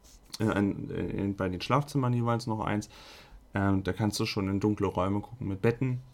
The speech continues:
Ähm, aber du siehst da nicht, dass da irgendwo eingebrochen werden würde, aber das ist jetzt auch nicht Fort Knox. Also, äh, wenn vielleicht, wenn einer sein Handwerk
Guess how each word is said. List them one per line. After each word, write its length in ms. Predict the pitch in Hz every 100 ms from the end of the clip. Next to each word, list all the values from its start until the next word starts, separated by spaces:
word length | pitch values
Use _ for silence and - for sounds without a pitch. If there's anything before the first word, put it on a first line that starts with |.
| -
Ähm, 280 | 92 101 107
aber 180 | 113 127
du 60 |
siehst 360 | 127 170 220 -
da 120 | 208
nicht, 300 | 208 202 -
dass 180 | 127 -
da 160 | 101 -
irgendwo 400 | 98 95 98 85
eingebrochen 640 | 90 95 131 92 95 92 113 - - 151 - _ -
werden 320 | 90 87 87
würde, 260 | 92 104 -
aber 240 | 95 101
das 180 | 98 98
ist 140 | 110 -
jetzt 200 | 104 -
auch 140 | 110
nicht 160 | 104 -
Fort 200 | 104 98
Knox. 340 | 101 - - -
Also, 360 | 110 95 90 82 - - - -
äh, 100 | - - 117 - - - - -
wenn 240 | 95 90
vielleicht, 360 | - 101 95 117
wenn 100 | 120
einer 200 | - 101
sein 180 | 98 87
Handwerk 360 | 104 160 147